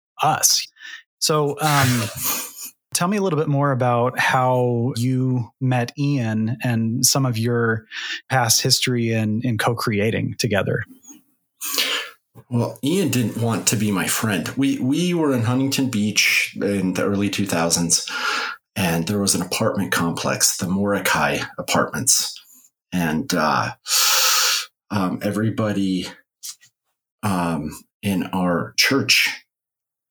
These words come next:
Speaker 2: uh, lived there who had little kids. It's just, you went to the Mordecai.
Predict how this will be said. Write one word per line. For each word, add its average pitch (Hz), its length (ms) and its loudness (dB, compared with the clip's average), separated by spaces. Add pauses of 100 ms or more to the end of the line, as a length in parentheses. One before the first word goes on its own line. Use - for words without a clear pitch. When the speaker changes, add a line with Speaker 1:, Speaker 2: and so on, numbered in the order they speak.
(280)
Speaker 2:
uh, 87 260 0
lived 113 340 0
there - 320 -2 (180)
who 110 100 -2
had 95 180 0
little - 180 -2
kids. - 540 -2 (560)
It's - 100 0
just, - 260 2
you 82 100 -2
went 80 180 0
to - 80 -6
the 101 60 0
Mordecai. 98 600 -2